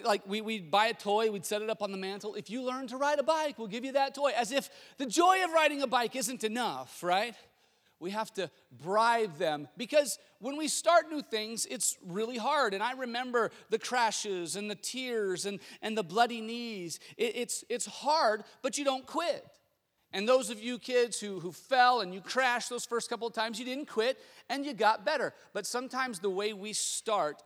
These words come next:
isn't very impressive. Some of you can remember the first day on your new job. It felt overwhelming. It felt scary.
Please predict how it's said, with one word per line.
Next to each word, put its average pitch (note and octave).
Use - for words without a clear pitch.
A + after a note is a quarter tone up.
isn't G#3+
very E3
impressive. E3
Some G3
of F#3
you G3+
can G3
remember F#3
the D3+
first G3+
day F#3+
on E3
your E3
new E3+
job. D#3+
It D3
felt F3
overwhelming. D#3+
It C#3+
felt D#3+
scary. E3+